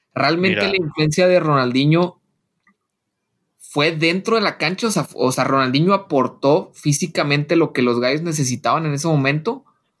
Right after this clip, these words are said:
Speaker 1: ¿O
Speaker 2: Para mí
Speaker 1: aportó, o aportó el ímpetu al equipo,
Speaker 2: No.
Speaker 1: aportó las ganas, a-, aportó el, el que el, el aportar que los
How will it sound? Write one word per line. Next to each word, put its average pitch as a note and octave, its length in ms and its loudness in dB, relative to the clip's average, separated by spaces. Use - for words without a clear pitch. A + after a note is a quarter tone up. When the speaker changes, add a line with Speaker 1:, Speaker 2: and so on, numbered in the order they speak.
Speaker 1:
¿O B2+ 80 2
Speaker 2:
Para C3 140 0
mí D#3+ 320 -2
Speaker 1:
aportó, - 220 2
o C3 120 0
aportó C3 440 0
el D#3+ 100 4
ímpetu F#3+ 600 -2
al C3 180 0
equipo, B2+ 380 0
Speaker 2:
No. A2+ 200 0
Speaker 1:
aportó - 460 -4
las D#3 220 0
ganas, E3 580 -4
a-, A2 260 -2
aportó B2 420 -2
el, D#3 280 0
el B2 380 2
que C3 100 -2
el, A#2+ 240 0
el B2 200 2
aportar A#2+ 420 -4
que E3+ 80 0
los D#3 260 2